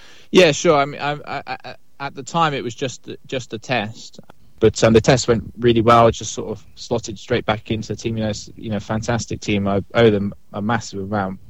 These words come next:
um, because without them last year, I'd never be in the position I am now. Um, but it was like,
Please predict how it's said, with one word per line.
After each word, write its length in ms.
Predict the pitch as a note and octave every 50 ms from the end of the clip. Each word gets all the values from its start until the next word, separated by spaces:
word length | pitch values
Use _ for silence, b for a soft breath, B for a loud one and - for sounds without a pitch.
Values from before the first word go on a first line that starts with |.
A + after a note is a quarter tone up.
| - -
um, 380 | A2+ G#2 F#2+ F#2+ F#2+ F#2+ G2 - b b b b b b -
because 280 | - F2+ - G#2+ G2 F#2+
without 280 | A2 A2 A2+ A2 -
them 160 | - G2+ G2
last 320 | G2+ G2+ G#2 G2+ G2 - -
year, 120 | F#2 F#2
I'd 60 | F#2
never 220 | G2 G#2 G2+ G2 F#2+
be 140 | F#2 G2+ G2+
in 60 | G2
the 80 | F#2+
position 360 | F2+ F2+ G#2 G2+ - - - G2
I 160 | F#2+ F#2+ G2
am 120 | G2 F#2+
now. 340 | G#2 G#2+ G2+ F#2 F2 G2 - B B B B B B B B B
Um, 480 | - G#2 G2+ G2+ G#2 G#2 G#2+ G#2+ G#2 G2+
but 240 | - A#2+ A2 - -
it 120 | B2 G#2
was 200 | A#2 A#2 A2 -
like, 260 | C3 B2+ B2 A#2 G2+